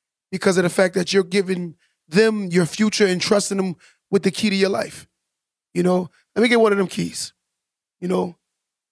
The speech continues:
give me the whole rack. I'm a key guy. Own a lot of houses. So this is you giving me the keys to your heart and to your life. And I have to have my woman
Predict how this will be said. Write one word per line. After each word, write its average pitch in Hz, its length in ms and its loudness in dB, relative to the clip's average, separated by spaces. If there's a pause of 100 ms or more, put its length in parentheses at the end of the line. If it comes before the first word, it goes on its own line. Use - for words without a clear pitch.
give 214 80 -10
me 220 40 -2
the 214 60 2
whole 202 120 2
rack. 180 220 -6 (460)
I'm 185 160 -8
a 175 60 -8
key 190 180 -8
guy. 175 200 -6 (840)
Own 185 140 0
a 175 40 -2
lot 175 180 0
of 170 60 -2
houses. 170 400 -4 (640)
So 180 380 0 (160)
this 247 160 0
is 196 200 -2
you 226 120 2
giving 196 360 0
me 214 180 4
the 180 140 -4
keys 208 320 -4
to 196 100 -6
your 202 220 0
heart 190 320 2
and 180 140 -6
to 185 100 -6
your 180 140 2
life. - 400 -4 (500)
And 196 220 2
I 233 140 2
have 240 240 2
to 214 120 2
have 202 260 0
my 190 160 2
woman 185 460 0